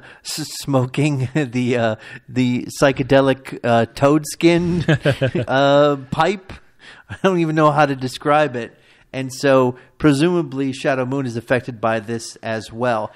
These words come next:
Again, I don't, I don't mind him being stoic. I just feel like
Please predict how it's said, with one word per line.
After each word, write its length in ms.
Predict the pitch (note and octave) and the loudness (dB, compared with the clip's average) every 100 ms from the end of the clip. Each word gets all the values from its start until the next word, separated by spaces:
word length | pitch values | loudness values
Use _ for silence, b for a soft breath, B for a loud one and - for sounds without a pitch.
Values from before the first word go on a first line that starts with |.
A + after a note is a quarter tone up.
| B B | B B
Again, 340 | C3+ C3+ D3+ C#3 - | -6 -2 -2 -4 -6
I 100 | C3+ | -6
don't, 580 | B2+ C#3+ D#3+ F3+ E3+ - _ _ _ _ _ | -6 0 2 2 -4 -12 _ _ _ _ _
I 120 | A#2+ | -4
don't 180 | C3+ C#3 | -2 -2
mind 440 | B2+ B2 C3 C#3 C3+ | 0 0 0 -4 -6
him 260 | C#3+ B2 | -8 -8
being 520 | A2 A#2 A#2 A2 G#2 G#2 | -6 -4 -4 -6 -12 -14
stoic. 680 | - - B2 B2+ C#3+ - - | -18 -6 -2 -2 -4 -12 -14
I 80 | G#2+ | -12
just 300 | A#2+ - - _ | -12 -14 -18 _
feel 220 | C3 B2+ | -6 -6
like 420 | A#2+ A#2 A2 A2+ | -2 -4 -4 -10